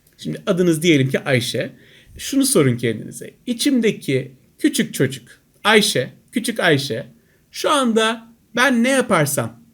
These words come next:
ona onu sevdiğimi gösterebilirim. Ben eğer şu anda nasıl hareket edersem, nasıl davranırsam, hangi hamleyi yaparsam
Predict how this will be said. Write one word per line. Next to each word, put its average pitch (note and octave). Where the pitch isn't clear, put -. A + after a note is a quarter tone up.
ona F#3+
onu G3+
sevdiğimi E3
gösterebilirim. C3
Ben G#3
eğer C#3+
şu -
anda A3+
nasıl A#3
hareket E3+
edersem, C3+
nasıl D4
davranırsam, C#3
hangi G4+
hamleyi E3
yaparsam B2+